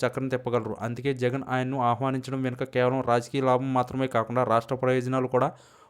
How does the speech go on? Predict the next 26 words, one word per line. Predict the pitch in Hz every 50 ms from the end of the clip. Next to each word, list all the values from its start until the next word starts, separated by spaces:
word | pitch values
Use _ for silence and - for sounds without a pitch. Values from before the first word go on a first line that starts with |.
| _ _ 131
ఉన్నాయని | 135 139 139 135 131 135
విశ్లేషకులు | 143 135 127 - - 139 131 127 - 135
అభిప్రాయపడుతున్నారు. | 147 147 123 131 127 127 135 135 127 127 127 123 123 123 117 110
అయితే | 110 110 117 113 - 135
ఈ | 131 131 127 123
ఆహ్వానంపై | 117 117 113 117 135 131 127 123 123 - 147 - - - - - - _ _ _
ఉండవల్లి | 127 127 131 135 139 139 135
ఎలా | 131 123 127 131
స్పందిస్తారనేది | 127 131 - 131 127 131 127 127 - 135 127 127 127 123 123 131 160
ఇప్పుడు | 190 - 131 127 - 139 135 131 - -
మిలియన్ | 127 123 127 131 135 135 131
డాలర్ల | 127 123 123 120 127 131
ప్రశ్న. | 135 - 120 117 - 120 107 95 - -
ఆయన | 117 123 127 127 131 131 - - _ - _ _ _ _ _ _ _ -
స్వతంత్రంగా | - 131 127 123 127 139 135 131 135 135 139 139 135
ఉండడానికి | 131 123 131 127 131 131 131 127 139 139
మొగ్గు | 135 131 123 127
చూపుతారా, | 127 127 131 127 123 - 131 131 131
లేక | 127 123 123 120 - 127
వైఎస్ | 120 117 117 123 127 123 123
జగన్తో | 120 127 123 127 127 127 139
కలిసి | 127 - 151 123 - 131 127 123 - - - _ _ _ _
నడవడానికి | 120 120 127 131 131 131 135 131 127 131
సిద్ధమవుతారా | 123 131 120 117 127 127 123 123 123 120 117 113 107 -
అనేది | 120 123 127 127 131
వేచి | 131 127 127 123